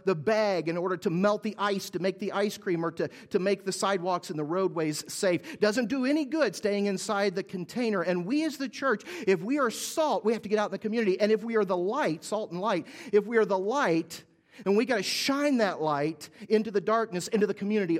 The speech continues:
all around us. And we have, we have a tremendous hope in which to share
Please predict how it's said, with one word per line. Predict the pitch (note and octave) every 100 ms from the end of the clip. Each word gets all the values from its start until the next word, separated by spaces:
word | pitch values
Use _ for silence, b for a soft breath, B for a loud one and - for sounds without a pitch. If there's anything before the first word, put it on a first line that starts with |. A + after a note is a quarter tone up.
| E3
all | E3 F3 F3+
around | F3 D#3
us. | D3+
And | D3+ D3+ F3
we | A3 A#3
have, | E3 G3 F#3 F3+ D#3+ B B -
we | A#3
have | A3 G3 -
a | D#3 D3+
tremendous | - D#3+ C#3+ D#3 G#3 A3+ D#3 C#3+
hope | - - F#3 E3+ - B B3
in | E3 D#3+
which | E3 -
to | D#3
share | - F3 D3+ C#3+